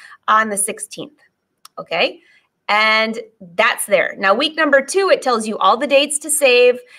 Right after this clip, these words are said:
If it's Fashion Sewing Club, I've highlighted it. So if you're not in it and you don't wanna be in it, just skip, skip past those. And what I'll be doing is adding blog posts of each week of what we're talking about. So you'll have access to a few photos,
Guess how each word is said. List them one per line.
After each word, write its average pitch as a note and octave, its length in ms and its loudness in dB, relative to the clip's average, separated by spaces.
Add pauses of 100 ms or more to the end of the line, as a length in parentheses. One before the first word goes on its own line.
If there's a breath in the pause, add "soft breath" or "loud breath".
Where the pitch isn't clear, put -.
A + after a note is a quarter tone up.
(180 soft breath)
If G3+ 120 -6
it's A3+ 160 -8
Fashion A3+ 380 -2
Sewing D4+ 280 2
Club, D4+ 220 0
I've G3 140 2
highlighted C4 520 2
it. D4 180 0
So G#3 240 2
if G3 120 -2
you're A#3 80 -4
not A3+ 200 2
in C#4 140 2
it D4 100 2
and A3 100 -8
you G3+ 60 -6
don't G3 160 2
wanna C4 240 2
be D4 100 0
in D4 80 0
it, D4 140 -2
just - 160 -12
skip, - 280 -4 (260)
skip - 380 -6
past A#3 300 -2
those. G3+ 320 0 (480 loud breath)
And C4 160 2
what D4 140 6
I'll D4+ 80 6
be D4+ 120 -2
doing E4 280 -2
is C#4+ 120 -2 (100)
adding C4 340 2
blog A#3+ 320 2
posts D4+ 320 0
of A3 100 -4
each A3+ 240 -10
week C4+ 240 -6
of A3 140 -4
what G#3+ 160 0
we're G3 100 -2
talking B3 400 0
about. D4 320 2
So B3+ 260 2 (200 loud breath)
you'll C4 160 4
have F4+ 260 2
access B3+ 400 0
to A3+ 140 -4
a G#3 40 -6
few A3+ 200 -10
photos, C4 520 2